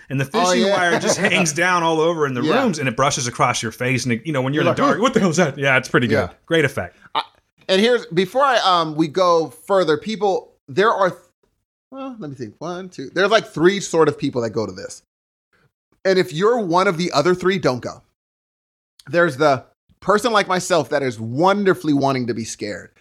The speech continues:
Speaker 2: That is gonna be the most fun you have. Uh, there's the second person that is, they are, it's a little bit too much for them. You might not wanna go.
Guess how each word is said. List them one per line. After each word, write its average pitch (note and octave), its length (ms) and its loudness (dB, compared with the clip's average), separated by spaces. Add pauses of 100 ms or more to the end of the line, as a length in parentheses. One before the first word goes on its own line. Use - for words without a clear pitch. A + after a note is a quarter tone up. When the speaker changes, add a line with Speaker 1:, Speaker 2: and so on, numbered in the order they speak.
(220)
Speaker 2:
That F#3+ 280 2
is B3+ 120 2
gonna A#3 160 2
be G3+ 80 -2
the F#3 120 0
most D#3 420 -2
fun B2 200 -4
you A2 120 -8
have. F#2 440 -16 (680)
Uh, E3+ 360 4
there's D3 300 2
the C#3 100 -4
second G#3+ 400 -2
person D#3+ 340 -4
that C#3+ 140 2
is, C#3 200 0 (460)
they F#3+ 340 0 (120)
are, D#3+ 200 2
it's E3+ 140 -4
a E3 60 2
little F#3 200 2
bit F#3+ 120 -2
too D#3+ 120 -4
much C#3 200 -6
for - 120 -16
them. F#2+ 260 -20 (920)
You E3+ 160 4
might G3+ 180 4
not C#3+ 120 0
wanna B2 140 0
go. F#2 120 -14